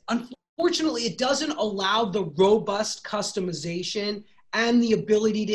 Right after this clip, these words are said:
integrate with the beacons and integrate with the third-party providers that health system has stood up in order to achieve their strategy.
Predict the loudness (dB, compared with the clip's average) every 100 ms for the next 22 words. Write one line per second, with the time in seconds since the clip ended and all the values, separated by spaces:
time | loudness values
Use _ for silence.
0 | 0 0 0 -2 0 0 0 -2 -2 -2
1 | -4 -4 -2 2 2 2 -4 -16 -20 -8
2 | -6 -2 0 0 -2 2 2 2 4 4
3 | 2 -10 _ 2 2 4 4 4 2 0
4 | 0 -2 -4 0 2 2 2 2 2 2
5 | 2 2 2 0 -2 -2 -2 -2 0 -2
6 | -2 -2 0 0 -2 -2 -2 0 0 0
7 | -2 -4 -8 -6 -6 -6 -6 -6 -6 -6
8 | -8 -10